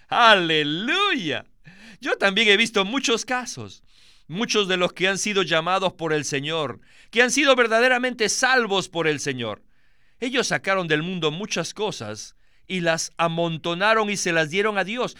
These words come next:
las desperdiciaron, las regalaron para el propósito del Señor. ¿Se acuerdan de las palabras de Judas,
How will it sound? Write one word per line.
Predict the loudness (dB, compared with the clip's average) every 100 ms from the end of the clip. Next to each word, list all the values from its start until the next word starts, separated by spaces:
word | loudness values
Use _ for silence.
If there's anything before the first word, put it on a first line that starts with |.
| -4
las | 0 2
desperdiciaron, | 2 2 2 2 0 -2 0 2 2 0 -6 0
las | 4 6
regalaron | 4 4 4 4 4 4 2 0 -6 -16 -6
para | 0 2
el | 2 0
propósito | -6 -4 -4 -2 -4 -2
del | -2 -2
Señor. | -4 -4 -6 -8 -12 -20 _ _ _ _ _ -14
¿Se | -12
acuerdan | -8 -2 0 0
de | 0
las | -2
palabras | -4 -2 -2 -2
de | -4
Judas, | -4 -6 -4 -4 -6 -10